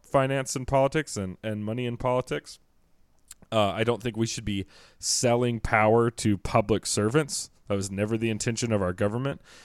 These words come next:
And so it does matter to me to be consistent, both with the intent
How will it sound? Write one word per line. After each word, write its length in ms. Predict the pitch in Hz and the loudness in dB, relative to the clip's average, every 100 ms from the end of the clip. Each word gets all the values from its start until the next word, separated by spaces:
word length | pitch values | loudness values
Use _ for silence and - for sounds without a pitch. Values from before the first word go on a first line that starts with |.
| - - - | -20 -8 0
And 420 | 123 117 110 101 - | 4 4 2 -2 -4
so 500 | - 120 107 104 - _ _ | 4 6 6 2 0 _ _
it 280 | 127 120 117 | 0 0 0
does 300 | 123 156 - | 4 4 4
matter 300 | 131 120 117 | 0 2 2
to 140 | - 110 | 0 -2
me 200 | 104 110 | -2 -2
to 120 | 110 | -4
be 100 | 110 | -6
consistent, 720 | - 107 - 180 - 101 - - - _ - | -4 -4 0 0 0 -4 -8 -20 -20 _ 0
both 360 | 135 139 - | 4 6 4
with 420 | 123 123 120 - - | 2 2 0 -6 -10
the 200 | 113 - | -8 -6
intent 760 | 113 107 - 135 175 - - | -6 -8 -4 -2 -4 -6 -14